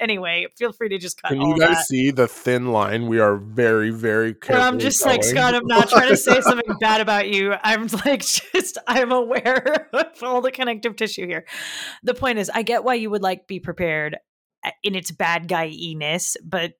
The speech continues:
Speaker 1: but Poor Unfortunate Souls is better. <laughs> Like, it's a better song. Come on. Like, it's such a
Speaker 2: I think,
Speaker 1: banger.
Speaker 2: I think it's because it's more intimate.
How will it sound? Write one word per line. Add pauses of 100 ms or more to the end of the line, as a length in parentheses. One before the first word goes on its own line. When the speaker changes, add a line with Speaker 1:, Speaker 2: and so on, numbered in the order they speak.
Speaker 1:
but
Poor
Unfortunate
Souls
is
better.
<laughs>
Like,
it's
a
better
song. (280)
Come
on.
Like,
it's
such
a (120)
Speaker 2:
I
think,
Speaker 1:
banger. (540)
Speaker 2:
I
think
it's
because
it's
more
intimate.